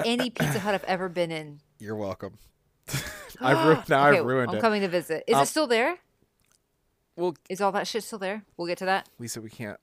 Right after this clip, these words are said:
Speaker 2: right
Speaker 1: Okay,
Speaker 2: now.
Speaker 1: all right, I'll stop talking,
Speaker 2: Anyways, you,
Speaker 1: 'cause I'm,
Speaker 2: it's
Speaker 1: okay.
Speaker 2: hurts.
Speaker 1: Okay.
Speaker 2: <sighs> Anyways,
Speaker 1: I'm
Speaker 2: um,
Speaker 1: just so excited. <laughs> I'm so sorry.
Speaker 2: <clears throat> So,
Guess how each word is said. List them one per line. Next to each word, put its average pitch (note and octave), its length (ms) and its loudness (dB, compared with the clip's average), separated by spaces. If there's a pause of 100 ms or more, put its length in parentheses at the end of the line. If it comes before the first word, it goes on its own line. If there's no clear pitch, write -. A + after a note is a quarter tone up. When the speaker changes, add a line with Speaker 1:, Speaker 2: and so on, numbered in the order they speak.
(500)
Speaker 2:
right - 140 -8
Speaker 1:
Okay, G#3+ 140 2
Speaker 2:
now. F3+ 40 -10
Speaker 1:
all F#3 140 -12
right, G#3 80 4
I'll G#3 80 6
stop G3 180 0
talking, F#3 200 -4
Speaker 2:
Anyways, - 220 -10
you, C#3 100 -12
Speaker 1:
'cause F#3+ 200 -10
I'm, F#3 140 -4
Speaker 2:
it's - 200 -10
Speaker 1:
okay. - 80 -8
Speaker 2:
hurts. G2+ 400 -12 (600)
Speaker 1:
Okay. E3+ 220 -6 (540)
Speaker 2:
<sighs> - 600 -10
Anyways, D3 540 0
Speaker 1:
I'm E3 80 2
Speaker 2:
um, E3 260 8
Speaker 1:
just D#3+ 120 -4
so G#3+ 120 4
excited. F#3+ 540 4
<laughs> - 40 -14
I'm C4 200 -6
so - 280 4
sorry. C#4 600 0 (240)
Speaker 2:
<clears throat> F#3 420 0 (1300)
So, A#2 360 2